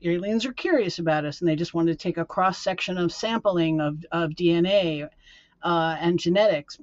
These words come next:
uh, material. But what we discovered is that that's not what was happening. Uh, instead,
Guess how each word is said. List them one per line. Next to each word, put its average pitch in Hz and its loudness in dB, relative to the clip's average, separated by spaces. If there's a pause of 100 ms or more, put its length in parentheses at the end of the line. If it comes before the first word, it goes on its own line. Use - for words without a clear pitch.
uh, 170 -2
material. 175 -2
But 180 -4
what 202 4
we 208 -6
discovered 180 0
is 165 -8
that 180 -4
that's 175 -6
not 180 -4
what 156 -12
was - -16
happening. 135 -8 (480)
Uh, 165 0
instead, 202 4